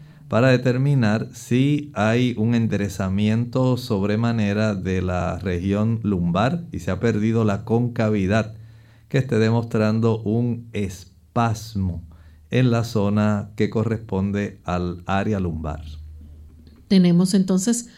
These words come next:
Speaker 2: otra consulta, en esta ocasión la hace Johnny Vies. Nos escribe y dice: "¿Qué remedios naturales puedo tomar para oxigenar el cerebro?".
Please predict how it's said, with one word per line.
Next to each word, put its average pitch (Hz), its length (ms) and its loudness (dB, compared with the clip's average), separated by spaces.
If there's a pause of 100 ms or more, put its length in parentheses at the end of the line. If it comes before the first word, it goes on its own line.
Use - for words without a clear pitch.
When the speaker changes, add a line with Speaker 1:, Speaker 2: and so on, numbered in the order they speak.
(260)
Speaker 2:
otra 196 380 2
consulta, 208 560 4
en 220 80 4
esta 196 220 2
ocasión 185 300 4
la 180 200 2
hace 185 420 2
Johnny 196 560 6
Vies. 196 680 4 (360)
Nos 196 380 4
escribe 202 480 2
y 214 80 6
dice: 208 240 2
"¿Qué 220 80 2
remedios 254 400 2
naturales 226 480 2
puedo 196 500 2
tomar 196 720 0
para 208 160 0
oxigenar 180 580 -2
el 190 140 0
cerebro?". 160 720 -2